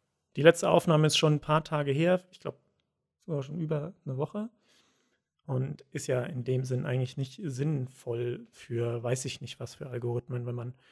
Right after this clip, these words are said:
nur einmal die Woche oder noch länger, noch später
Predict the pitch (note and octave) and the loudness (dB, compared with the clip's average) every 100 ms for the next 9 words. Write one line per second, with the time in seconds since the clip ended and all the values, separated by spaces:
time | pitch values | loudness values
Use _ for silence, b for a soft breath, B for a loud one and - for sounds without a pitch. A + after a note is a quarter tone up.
0 | b b b A#2+ A#2 E3 C3+ B2 A#2+ A#2+ | b b b -6 -4 -6 -2 -2 -4 -6
1 | B2 A#2+ B2 C#3 B2 A#2+ B2+ - B2 B2+ | -8 -8 -8 -6 -6 -4 -6 -6 -4 -4
2 | D3+ A#2 B2 - B2 - - D#3 C#3+ - | -4 -6 -8 -10 -12 -12 -10 -8 -8 -8
3 | A#2+ | -10